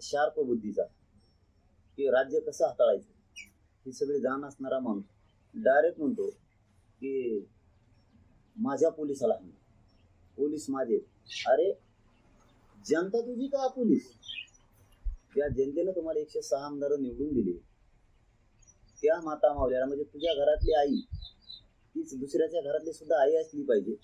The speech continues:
याला राज्याचा पालक होतो, स्वीकारलं म्हणते, याला राज्याचा राजा म्हणलं जातं. आणि राजाच जर असं बोलायला लागला,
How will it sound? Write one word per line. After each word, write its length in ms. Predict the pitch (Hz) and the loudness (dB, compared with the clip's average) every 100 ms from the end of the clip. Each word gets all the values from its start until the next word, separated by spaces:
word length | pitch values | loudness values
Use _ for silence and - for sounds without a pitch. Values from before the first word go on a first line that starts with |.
| - - _ _ _ _ _ _ 120 | -8 -8 _ _ _ _ _ _ 2
याला 220 | 147 151 | 6 6
राज्याचा 360 | 139 143 147 | 4 2 0
पालक 320 | 151 127 139 139 | 0 0 0 0
होतो, 180 | 139 | -4
स्वीकारलं 440 | 135 131 139 131 127 | -4 -2 -2 0 -2
म्हणते, 240 | 123 120 139 _ _ _ _ _ _ _ - | -2 -4 -4 _ _ _ _ _ _ _ -2
याला 200 | 123 139 | 2 4
राज्याचा 480 | 131 123 131 139 127 | 4 4 0 4 4
राजा 260 | 123 120 139 | 4 0 0
म्हणलं 260 | 127 110 | 0 0
जातं. 220 | 95 - - _ _ _ _ _ | 0 -4 -12 _ _ _ _ _
आणि 140 | 123 127 | 0 2
राजाच 440 | 104 120 160 170 | 6 6 4 2
जर 120 | 175 | 2
असं 220 | 175 165 | 2 0
बोलायला 300 | 151 156 147 | -2 0 2
लागला, 280 | 135 165 90 | 4 4 2